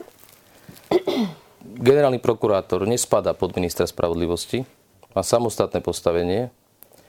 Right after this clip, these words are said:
E, ja som zástanca a vždy som bol zástanca inštitucionálnej dôvery. Ak nedochádza k systémovým zlyhaniam,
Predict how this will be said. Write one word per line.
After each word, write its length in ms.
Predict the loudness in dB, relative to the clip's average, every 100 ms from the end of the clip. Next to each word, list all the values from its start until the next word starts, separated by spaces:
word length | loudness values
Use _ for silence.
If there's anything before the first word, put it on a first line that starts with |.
| _ _ _ -2
E, 120 | 0 2 2 0 -2 -2
ja 160 | 2 2
som 160 | 2 0
zástanca 800 | 0 0 0 0 0 -2 -2 -6 _ -6
a 80 | -4
vždy 240 | 0 0
som 160 | 0 0
bol 80 | 2
zástanca 480 | 0 0 -2 0 -2
inštitucionálnej 800 | -2 0 0 0 0 0 2 0
dôvery. 480 | 0 0 2 0 -4 -10 _ _ _ _ _ _ _ _ 2
Ak 160 | 2
nedochádza 480 | 2 0 2 0 0
k 80 | 0
systémovým 560 | 0 2 2 2 0
zlyhaniam, 720 | 0 0 0 0 0 0 -2